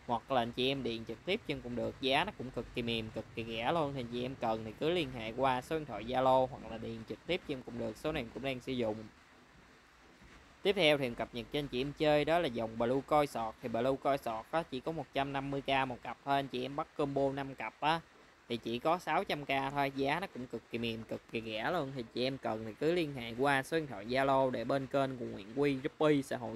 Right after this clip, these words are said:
trợ tư vấn chốt đơn cho anh chị em. Hoặc là anh chị em điện trực tiếp cho em cũng được, số này em cũng đang sử dụng luôn. Giá cực kỳ mềm, cực kỳ rẻ luôn anh chị em. Blue Coi Sọt thì nó có hai màu là chống máy,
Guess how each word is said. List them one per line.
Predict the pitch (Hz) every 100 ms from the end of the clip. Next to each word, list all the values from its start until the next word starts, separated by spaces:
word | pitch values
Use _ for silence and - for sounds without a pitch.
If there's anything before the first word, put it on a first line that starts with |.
| 113
trợ | 104 104
tư | - 135
vấn | 131 143 202 - - - -
chốt | 196 214
đơn | 147 143
cho | 139
anh | 135
chị | 127
em. | 127 135 135
Hoặc | 139 -
là | 123
anh | 123
chị | 127 131
em | 135
điện | 117 113 110
trực | 104 -
tiếp | 185 -
cho |
em | 143
cũng | 120 123
được, | 120 110
số | - 160
này | 202
em | 120
cũng | - 135
đang | 143 135
sử | 135
dụng | 123 113 123
luôn. | 139 139
Giá | 131 139
cực | 175 117 -
kỳ | 117
mềm, | 113 110
cực | 107 113 -
kỳ | 113
rẻ | 113 117 160
luôn | 180
anh | 135
chị | 123 123
em. | 131 135 107
Blue | 120 117 131 123
Coi | 139 139
Sọt | 120 117 -
thì | 123
nó | 120
có | 143 175
hai | 170 147
màu | 127 120 117
là | 113
chống | 117 139 165
máy, | 190 170 202